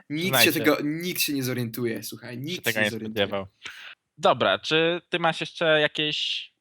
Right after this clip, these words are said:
Speaker 2: jak to powiedzieć?
Speaker 1: Podsumowania? Prze-, przechodzimy do podsumowań?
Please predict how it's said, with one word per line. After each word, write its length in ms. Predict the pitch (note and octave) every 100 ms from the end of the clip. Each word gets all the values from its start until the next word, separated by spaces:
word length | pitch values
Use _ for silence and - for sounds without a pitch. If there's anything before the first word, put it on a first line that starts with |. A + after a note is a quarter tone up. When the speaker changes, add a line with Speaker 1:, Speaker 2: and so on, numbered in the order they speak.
| _ _ _ _ _ - - _ _
Speaker 2:
jak 160 | G#2 -
to 100 | G#2
powiedzieć? 680 | G2+ G2+ G2 F#2 - - _ _ _ _ _ _ _
Speaker 1:
Podsumowania? 880 | D3+ C#3+ - D#3+ D#3 D3+ D3 E3 F#3
Prze-, 200 | - D#3
przechodzimy 320 | C3 D#3+ D#3+ E3+
do 80 |
podsumowań? 600 | - F3 - D3+ C#3+ G3